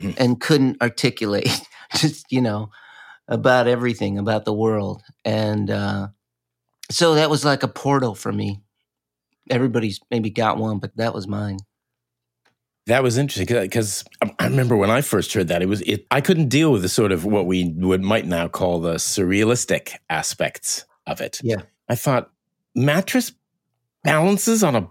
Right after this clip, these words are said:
Speaker 1: bottle of wine?" I was
Speaker 2: Yeah.
Speaker 1: not that kid. You know, I, I was a Beatles boy, and, uh, it took me a
Speaker 2: Yeah.
Speaker 1: while to, to get in there, you know, to,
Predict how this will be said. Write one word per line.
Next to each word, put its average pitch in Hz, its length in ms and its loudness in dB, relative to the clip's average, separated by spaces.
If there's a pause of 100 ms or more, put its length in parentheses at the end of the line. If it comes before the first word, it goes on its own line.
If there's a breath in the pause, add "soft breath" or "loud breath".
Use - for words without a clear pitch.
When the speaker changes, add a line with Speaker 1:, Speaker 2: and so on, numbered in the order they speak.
(100)
Speaker 1:
bottle 156 320 4
of 175 100 4
wine?" 110 340 2 (240 loud breath)
I 120 140 2
was 123 160 4
Speaker 2:
Yeah. 113 80 4
Speaker 1:
not 107 160 0
that 98 220 0
kid. 76 440 0
You 80 100 -6
know, 65 100 -10
I, 85 220 -4
I 87 140 -2
was 82 160 -4
a 80 40 -10
Beatles 82 360 -2
boy, 82 340 -2
and, 73 300 -10
uh, 76 160 -4 (420 loud breath)
it - 100 -8
took - 160 -4
me 107 80 0
a 90 40 0
Speaker 2:
Yeah. 85 60 0
Speaker 1:
while 87 240 0
to, 85 160 -6 (140)
to - 100 -6
get 92 200 -2
in 104 140 -2
there, 80 140 -4
you 80 100 -12
know, 73 120 -12
to, - 240 -12